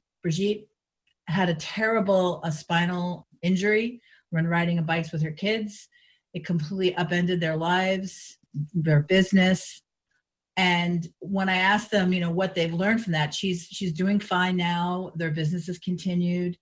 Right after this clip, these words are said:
They've figured out a way to cope. And when I asked them about how they could, you know, what was the lesson they learned? What could they share with other people? Jim talked about the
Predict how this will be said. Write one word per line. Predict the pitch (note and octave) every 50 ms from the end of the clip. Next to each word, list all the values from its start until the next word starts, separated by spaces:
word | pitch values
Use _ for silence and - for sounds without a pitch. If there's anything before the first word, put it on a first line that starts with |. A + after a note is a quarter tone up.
| _ _ -
They've | D#3 D#3+ D#3+ D#3 D3+ - _ _ -
figured | F#3+ F3+ F3+ F3+
out | F3 E3+
a | E3+
way | D#3 E3 D#3+ D#3+ D#3
to | F3 -
cope. | - - F3+ F3 F3 F#3 F#3 - - _ _ _ _ _ _ _ _ _ _ _ _ _ _ _
And | F3 F3+ F#3
when | F#3 F3+ F3+
I | F3
asked | E3+ F3 F#3+ A3 B3 B3 - - -
them | A3 G3 F#3+ F#3
about | E3+ E3 E3+ E3+ E3+ E3+ E3+ D#3+ D#3 - _ _ _ _
how | _ - - - - F#3+ G3+ G3+ G3 G3 F#3+ F#3+ F#3+ F#3+ F#3+ G3 - _ _ _ _ _ _ _ _ _ _
they | E3+ E3+ F3 E3+ E3+
could, | - G3 F3+ F3 - -
you | F3+
know, | E3+ D#3
what | E3 G3+ A3 - A#3
was | G3+ F#3+
the | F#3+
lesson | F3+ F#3 F#3 F#3+ - - G3
they | F#3 F3+
learned? | F3 F3+ F3 E3+ E3+
What | F#3+ F#3+ -
could | - F#3
they | F#3+ E3+ E3
share | - - - F3 F3
with | E3+ D#3+ D#3+
other | - D3+ D#3 D3+ D3
people? | D3+ - - A#3 A3+ - E3+ D#3+ D3+ D3+ D3+ - _ _ _ _ _ _ _
Jim | - - A3+ A#3 B3 A#3+ A3+ G#3+ - - _ _ _ _ _ _
talked | - A3+ A3 A3+ A3+ A3+ - - -
about | F3+ E3+ F3+ E3+ D#3+ D#3+ D#3+ E3 D#3+ D3+ - - _ _ _ _ _ _ _ _ _ _ _ _ _ -
the | F#3+ F#3 F3 -